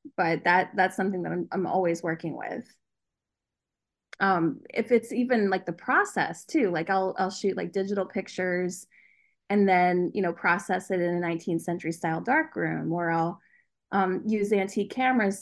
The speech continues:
to make something, or I'll, or I'll use, uh, you know, like, old types of film process.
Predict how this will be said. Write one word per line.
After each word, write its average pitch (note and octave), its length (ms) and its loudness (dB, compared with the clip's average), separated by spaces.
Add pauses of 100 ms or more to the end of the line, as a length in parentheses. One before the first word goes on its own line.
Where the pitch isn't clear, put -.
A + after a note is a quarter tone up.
to F#3+ 160 0
make E3+ 240 -2
something, F3+ 400 -2
or F3 80 0
I'll, F3+ 200 -2
or F3 160 0
I'll E3+ 300 -6 (220)
use, F#3 400 -4
uh, E3+ 380 -2 (640)
you G3 100 -2
know, E3+ 80 -2
like, E3 160 -6
old F3+ 220 -4 (120)
types - 320 -6
of E3+ 80 -6
film F#3 300 -2
process. - 800 -10